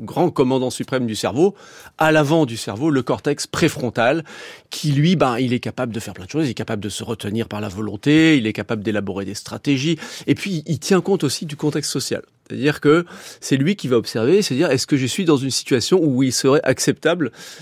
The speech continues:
d'aller uriner. Et donc, euh, si vous êtes dans un repas de gala et que ça fait une heure que vous avez envie, bah, le cortex préfrontal, il va dire : « Non, non, mon coco, là, celui-là, tu gardes la vessie au frais, puis on verra tout à l'heure. »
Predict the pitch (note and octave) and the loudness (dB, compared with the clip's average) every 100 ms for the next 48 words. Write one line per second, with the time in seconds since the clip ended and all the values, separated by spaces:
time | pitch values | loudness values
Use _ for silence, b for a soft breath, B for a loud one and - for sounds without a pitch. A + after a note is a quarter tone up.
0 | - C#3+ F3 F3 D#3+ C#3+ A2 - G#2 A#2+ | 2 6 8 8 6 4 2 -2 -4 -2
1 | A2+ A2 G#2+ G#2+ D3+ B2+ B2+ C#3 A#2 A#2+ | 0 0 0 -2 0 0 2 0 0 -2
2 | A2+ A#2+ A#2+ B2+ B2 B2+ C3+ C3+ G#2+ - | -2 -4 -2 0 2 2 4 2 2 0
3 | A#2+ B2 B2+ B2+ D3 A2+ B2 A2+ B2+ A2+ | -4 0 2 4 2 2 -2 2 2 2
4 | C3 G#3+ B3 B F3+ C3+ C3+ C#3+ D#3 D3 | 2 0 -2 B -2 2 4 2 2 0
5 | - B2+ C3 F3+ F#3+ C#3 B2+ B2 B2 D#3 | 0 -2 0 2 4 4 4 2 2 4
6 | F3 C#3+ B2 A#2 - F#3+ D#3 - C#3 D3+ | 4 2 0 -2 2 2 0 -2 -2 -2
7 | D3 B2+ D3 C3 A#2 A2+ A2 A#2 B2 - | -2 0 0 0 -2 0 0 0 -2 -4
8 | B2 G2 - F#3+ G3 B2 A#2 D3+ E3+ F3 | -4 -4 -2 -2 0 -2 0 -2 -2 -2
9 | B2+ G2+ | 0 -2